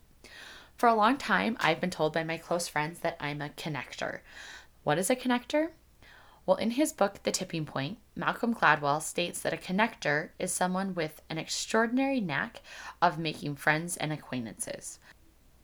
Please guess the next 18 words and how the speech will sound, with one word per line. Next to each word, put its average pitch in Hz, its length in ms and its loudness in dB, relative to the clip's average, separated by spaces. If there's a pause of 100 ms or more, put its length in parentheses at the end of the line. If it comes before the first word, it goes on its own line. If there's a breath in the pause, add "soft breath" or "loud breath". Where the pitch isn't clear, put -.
(220)
Gladwell 240 420 6
says 185 500 2
that 165 200 -2
connectors 190 540 0
are - 80 0
people 226 440 -4
who 175 180 -4
are 160 180 -2 (100)
able 202 480 -2 (220 loud breath)
to - 160 -10
make 175 240 -4
connections 202 640 -4
between 165 520 -4
what 165 200 0
seem 285 240 4
to - 80 -8
be 185 140 -4
very 180 460 0